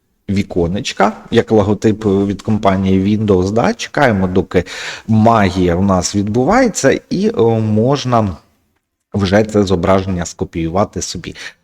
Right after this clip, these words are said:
Бачимо, він намалював мені аж два зображення.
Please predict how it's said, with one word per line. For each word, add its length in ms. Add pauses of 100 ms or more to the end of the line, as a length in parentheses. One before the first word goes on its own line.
(140)
Бачимо, 480
він 260
намалював 720
мені 300
аж 280
два 360
зображення. 600